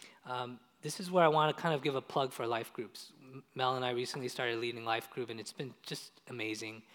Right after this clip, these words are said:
And we were just kinda reflecting about this recently, that in life, generally, we get to pick our friends,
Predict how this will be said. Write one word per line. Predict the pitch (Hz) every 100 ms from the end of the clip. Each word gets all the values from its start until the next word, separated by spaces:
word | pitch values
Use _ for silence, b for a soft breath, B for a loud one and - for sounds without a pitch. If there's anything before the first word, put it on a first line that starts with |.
| B B -
And | 139
we | 196
were |
just | 185 -
kinda | 208 190
reflecting | 165 - 170 - 139
about | 123 120
this | - 113 -
recently, | 127 - 123 120 117 117
that | 120 117 113 - B B B B B B B B B B _ _ -
in | 202 254
life, | 147 143 226 -
generally, | - 170 185 196 220 233
we | 196
get | 185 196
to | 190
pick | - 180
our | 180
friends, | - 147 131 175 220 - -